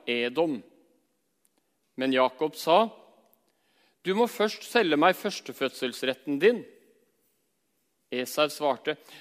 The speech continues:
«Du ser, jeg holder på å dø av sult. Og hva skal jeg da med førstefødselsretten?» Jakob sa, «Sverg først på dette.» Så sverget han og solgte sin førstefødselsrett til Jakob.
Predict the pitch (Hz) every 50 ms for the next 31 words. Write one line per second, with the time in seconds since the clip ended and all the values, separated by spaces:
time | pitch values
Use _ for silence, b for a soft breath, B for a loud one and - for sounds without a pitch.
0 | B B 180 208 190 - 196 185 190 208 175 165 160 - - 202 180 160 - -
1 | 196 185 175 160 135 - 156 165 165 175 196 220 - 208 202 - - 214 233 214
2 | - - - - - _ _ _ _ _ _ _ _ _ _ _ _ _ _ _
3 | _ _ - 175 156 156 160 156 - - 170 160 156 151 147 143 131 127 143 147
4 | - 151 139 - - 123 - 127 127 - - 139 131 - 143 147 139 - - -
5 | 240 285 294 - - b b b b b b b b b b b b b _ _
6 | _ _ _ _ _ _ - 127 127 135 131 - 170 151 - - 156 151 160 156
7 | - - - _ _ _ _ _ _ _ _ _ - - - - 120 117 131 156
8 | 208 226 208 - 185 180 - - - - 214 190 165 - - 214 240 254 254 -
9 | - - _ _ _ _ _ _ _ _ _ _ _ _ _ _ _ _ _ _
10 | _ - - - 131 123 - - - 147 165 165 143 131 110 117 110 - 151 175
11 | 202 240 240 - - - _ _ _ _ _ _ - - 185 - - 214 214 175
12 | 135 - - - 170 160 - 190 180 175 - 170 - - - - 120 - - 160
13 | 156 - - - - 175 175 160 165 - 165 180 175 175 - - - - 175 156
14 | 127 120 123 123 - - 156 143 - -